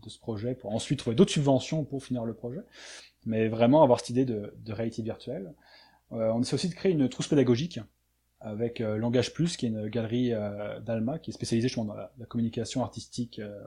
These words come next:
auprès de, du grand public, euh, pour justement donner aussi au, au public scolaire, au public de camp d'été, en fait, euh, un moyen de s'intéresser aux symphonies boréales.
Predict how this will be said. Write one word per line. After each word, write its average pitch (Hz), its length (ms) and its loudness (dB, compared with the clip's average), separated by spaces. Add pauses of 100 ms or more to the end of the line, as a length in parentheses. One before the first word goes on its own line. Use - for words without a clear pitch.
auprès 110 300 -10
de, 107 280 -14
du 107 100 -18
grand 107 100 -10
public, 113 380 -12 (560)
euh, 107 140 0
pour 147 220 4
justement 131 360 4
donner 123 240 6
aussi 135 260 4
au, 120 240 6
au 107 320 -4
public 117 220 -6
scolaire, 123 520 2
au 110 40 0
public 110 360 -8
de 113 100 -6
camp 110 180 -4
d'été, 117 360 2
en 110 100 -2
fait, 120 280 -8
euh, 110 160 -6
un 110 140 -6
moyen 120 320 4
de 113 80 0
s'intéresser 113 580 -2
aux 120 60 -4
symphonies 113 320 -4
boréales. 113 440 -6